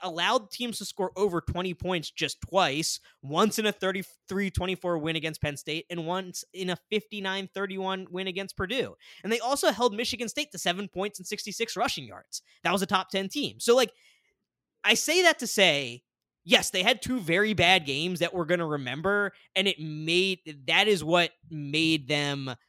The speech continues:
uh, below, you know, sub, that, that, that is what held them out of the college football playoff. That is what made them not a national championship contender. However,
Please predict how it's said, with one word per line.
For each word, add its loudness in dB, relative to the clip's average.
uh, 0
below, 0
you -10
know, -4
sub, 4
that, 0
that, 0
that 2
is -2
what 2
held 2
them 2
out 2
of -4
the -6
college -2
football -8
playoff. -18
That 4
is 4
what 0
made -2
them -2
not -2
a -4
national -4
championship -10
contender. -16
However, 6